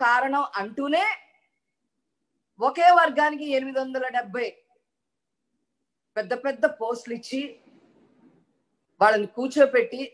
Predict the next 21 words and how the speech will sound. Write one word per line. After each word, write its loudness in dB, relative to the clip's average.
సన్మానం 2
చేస్తా -2
ఉన్నారు. -4
మీరు -8
బడుగు 4
బలహీన 0
వర్గాలనేమో -2
తీసి -8
అవతల 0
పారేశారు, -4
రైతులకు 2
కూడా 4
కులం 0
అంటగట్టారు. -4
మీరు 0
కులం, 6
మతం, 0
వర్గం -2
కారాదు 4
కారణం, -2
ఆ, -2